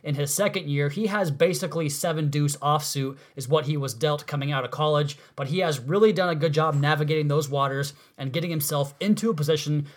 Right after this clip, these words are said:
where he is somewhat worthy of a roster spot. And if they keep six guys, it's going to be him at wide receiver.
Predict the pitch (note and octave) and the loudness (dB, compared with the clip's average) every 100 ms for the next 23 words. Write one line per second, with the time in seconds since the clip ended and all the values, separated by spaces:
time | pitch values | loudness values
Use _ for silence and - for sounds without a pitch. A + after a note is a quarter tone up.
0 | _ C#3+ D3 E3 F3 D3 C#3 C#3 - - | _ -6 -4 -4 0 0 0 -2 -4 -6
1 | - _ _ - - C#4+ D#4 B3+ A3+ A3+ | -20 _ _ -6 0 4 4 4 4 4
2 | A3 E3 F3 D3 F#3 F3+ F#3 F#3+ D#3 D3+ | 0 -8 -8 -2 0 0 -2 -4 -2 2
3 | D#3 C#3+ C#3 D3 C#3+ - C#3 C#3+ - - | 2 2 -2 -2 -6 0 0 0 -8 -20
4 | - C3+ C3 B2 F3+ F3+ E3+ D#3 D#3 C#3 | -10 -6 -6 -4 -6 -2 0 0 -2 -2
5 | C#3 C#3+ - D3 - C#3+ C#3 B2+ B2+ C3 | -2 -4 -10 -12 -8 -2 -2 -2 -6 -4
6 | C3+ B2+ B2 B2+ B2 C#3+ E3+ E3+ D#3+ | -6 -6 -4 -4 -4 -4 0 0 0